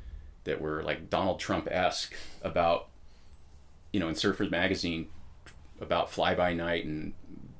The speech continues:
you know, board builders, and you had to go with a major builder. And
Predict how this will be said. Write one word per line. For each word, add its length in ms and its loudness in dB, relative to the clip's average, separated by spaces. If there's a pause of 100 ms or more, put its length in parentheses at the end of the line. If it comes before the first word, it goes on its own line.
(260)
you 100 -4
know, 140 -4 (120)
board 220 4
builders, 320 2
and 100 -2
you 80 0
had 220 4
to 40 -2
go 140 0
with 140 0
a 40 -2
major 360 -2
builder. 460 0 (840)
And 600 -2